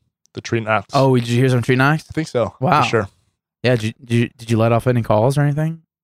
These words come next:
Speaker 1: Uh, I was with, um, I was with the fam. So
Speaker 2: Didn't you? I didn't wanna
Speaker 1: No,
Speaker 2: Yeah.
Speaker 1: Fam's growing. We got, we got three babies with us, so <laughs> they're not a fan.
Speaker 2: Yeah, I,
Speaker 1: Loud.
Speaker 2: yeah, I, I, I, I can't blame you for that. You also don't wanna,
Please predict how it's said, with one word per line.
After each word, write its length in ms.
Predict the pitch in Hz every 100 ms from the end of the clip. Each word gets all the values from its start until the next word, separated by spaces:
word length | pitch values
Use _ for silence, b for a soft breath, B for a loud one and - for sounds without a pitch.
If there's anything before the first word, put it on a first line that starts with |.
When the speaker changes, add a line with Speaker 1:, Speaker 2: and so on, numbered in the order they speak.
| -
Speaker 1:
Uh, 400 | 123 143 147 151
I 60 | 147
was 120 | 156
with, 180 | 160 -
um, 480 | 160 147 123 113 - -
I 60 |
was 80 | 147
with 80 | 143
the 60 |
fam. 440 | 123 135 120 104 104 _
So 140 | - 117
Speaker 2:
Didn't 120 | 110
you? 60 | 107
I 60 |
didn't 160 | 110 113
wanna 280 | 110 110 135 -
Speaker 1:
No, 360 | 123 117 107 -
Speaker 2:
Yeah. 120 | - - _ _ _ _ _
Speaker 1:
Fam's 300 | - 139 127
growing. 340 | 127 123 123
We 80 | 123
got, 180 | 120 -
we 80 | 123
got 120 | 104
three 200 | - 117
babies 340 | 113 110 120
with 120 | 120 123
us, 220 | 117 160
so 260 | 113 107 -
<laughs> 60 |
they're 400 | - 113 - - -
not 140 | -
a 40 |
fan. 460 | 117 120 110 107 95 _
Speaker 2:
Yeah, 460 | 147 143 131 123 120
I, 40 |
Speaker 1:
Loud. 380 | 113 117 117 - _ _ 117
Speaker 2:
yeah, 340 | 117 127 123 -
I, 60 |
I, 300 | 135 107 143 143
I, 60 | - _ _ _ 123
I 40 |
can't 200 | - 127
blame 160 | 117 110
you 80 |
for 100 | 104
that. 160 | 107 101 _ _ -
You 100 | 147
also 220 | 147 165
don't 180 | 143 120
wanna, 320 | 123 110 101